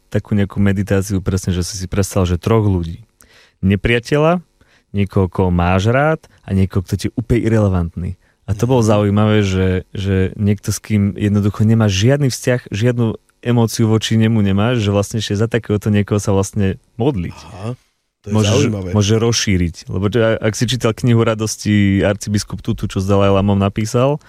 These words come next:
Speaker 2: Ne, nemám,
Speaker 1: je to
Speaker 2: nemám.
Speaker 1: také veľmi popularizované, zjednodušované, že nemyslím si, že tvoju intelektuálnu, e, kapacitu to úplne, že,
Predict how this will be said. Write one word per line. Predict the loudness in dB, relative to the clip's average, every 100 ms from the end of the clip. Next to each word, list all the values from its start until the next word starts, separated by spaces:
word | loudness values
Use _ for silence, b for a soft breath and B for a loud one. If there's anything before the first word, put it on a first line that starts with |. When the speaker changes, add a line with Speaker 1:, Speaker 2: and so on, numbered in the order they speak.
| B B -6
Speaker 2:
Ne, | -4
nemám, | -2 -4 -4
Speaker 1:
je | -2
to | 0 0
Speaker 2:
nemám. | -2
Speaker 1:
také | 0
veľmi | 0 2 0 -2
popularizované, | -2 -2 2 2 2 0 0 2
zjednodušované, | 2 2 2 0 0 0 0 2 2
že | 2 4 4
nemyslím | 2 0 0
si, | -2
že | -2 -2
tvoju | 0 2 2
intelektuálnu, | 2 0 0 0 2 2 2 2 2
e, | 0 -6 -8 -2 0 2 2 2 0
kapacitu | -2 0 -2 -2 -4
to | 0 0
úplne, | 2 2 2
že, | 2 2